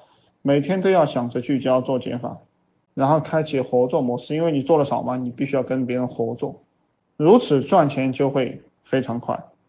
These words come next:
对吧？我有一个学员想提升收入，他来找我说：“老师，我跟你混了三年了，也赚了一些钱，买了房，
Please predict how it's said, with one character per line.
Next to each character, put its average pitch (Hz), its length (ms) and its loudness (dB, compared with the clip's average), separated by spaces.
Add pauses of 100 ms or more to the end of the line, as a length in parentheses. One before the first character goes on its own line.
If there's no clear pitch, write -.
(260)
对 135 100 -6
吧？ 127 120 -4
我 143 180 4
有 175 160 6
一 139 80 2
个 147 140 4
学 139 160 -2
员 143 220 2
想 127 220 -2
提 135 160 -6
升 143 180 -2
收 151 200 0
入， 180 200 -2 (440)
他 160 140 4
来 165 120 8
找 139 200 4
我 123 140 4
说 151 220 2
：“老 131 140 4
师， - 140 -2
我 135 120 2
跟 147 120 -4
你 147 80 0
混 156 160 0
了 143 80 0
三 214 240 2
年 139 120 0
了， 127 80 2
也 120 140 0
赚 185 180 2
了 139 100 0
一 131 40 -2
些 135 160 -4
钱， 123 300 -8 (300)
买 165 280 8
了 170 100 10
房， 180 440 2